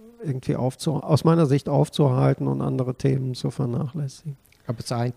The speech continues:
Speaker 2: schließt doch das andere
Speaker 1: Nee,
Speaker 2: nicht
Speaker 1: nee,
Speaker 2: aus.
Speaker 1: absolut. Hast du
Speaker 2: Also ich will doch einmal sicherstellen, dass die Grundlagenbasis wirklich richtig ist und dann werde ich mich aufs
Speaker 1: Ja, ja.
Speaker 2: Gutachten schon einschiessen, wenn's nötig
Speaker 1: Ja, ja.
Speaker 2: ist.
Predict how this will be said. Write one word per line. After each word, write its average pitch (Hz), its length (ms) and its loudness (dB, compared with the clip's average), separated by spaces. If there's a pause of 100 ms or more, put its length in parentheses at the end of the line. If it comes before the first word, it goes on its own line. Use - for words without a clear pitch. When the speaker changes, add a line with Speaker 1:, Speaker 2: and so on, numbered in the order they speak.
Speaker 2:
schließt 123 380 -4
doch 123 60 -6
das - 120 -10
andere 123 380 4
Speaker 1:
Nee, 269 160 6
Speaker 2:
nicht 202 100 8
Speaker 1:
nee, 151 120 2
Speaker 2:
aus. 127 80 2
Speaker 1:
absolut. 165 480 4
Hast 151 180 2
du 165 240 0 (720)
Speaker 2:
Also 113 180 0
ich 127 100 -2
will 135 140 4
doch 127 160 2
einmal 120 240 2
sicherstellen, 123 640 -2
dass - 240 -4
die 123 80 -4
Grundlagenbasis 120 1200 0
wirklich 127 360 -2
richtig 127 420 -4
ist 123 360 -2 (300)
und - 200 -8
dann 113 160 0
werde 113 180 2
ich 107 60 0
mich 120 180 -2
aufs 120 160 4
Speaker 1:
Ja, 165 60 6
ja. 123 140 6
Speaker 2:
Gutachten 120 380 0
schon 139 200 -2
einschiessen, 147 640 -2
wenn's 139 260 -4
nötig 170 280 2
Speaker 1:
Ja, 180 100 8
ja. 185 180 4
Speaker 2:
ist. 175 200 -6